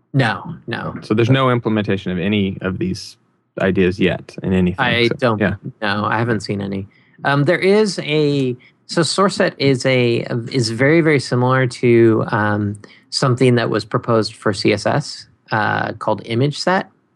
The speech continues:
Speaker 2: Mm-hmm.
Speaker 1: Um, and image set is actually in,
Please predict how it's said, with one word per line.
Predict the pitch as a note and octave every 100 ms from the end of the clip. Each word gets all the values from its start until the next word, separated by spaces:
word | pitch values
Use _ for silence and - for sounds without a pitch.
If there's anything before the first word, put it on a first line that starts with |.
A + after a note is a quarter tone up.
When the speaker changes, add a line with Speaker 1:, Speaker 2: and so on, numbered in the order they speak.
| -
Speaker 2:
Mm-hmm. | F#2 A#2 A#2+ C3 - _ _ -
Speaker 1:
Um, | A#2+ A2+ A2 G#2 G#2 - - _ _
and | C3 C3 -
image | F3 G3+ D#3 -
set | C3 A2+
is | B2 B2+
actually | A2+ G#2 - A#2 A2 A2
in, | A#2+ A2+ A2+ A2 G#2+ G#2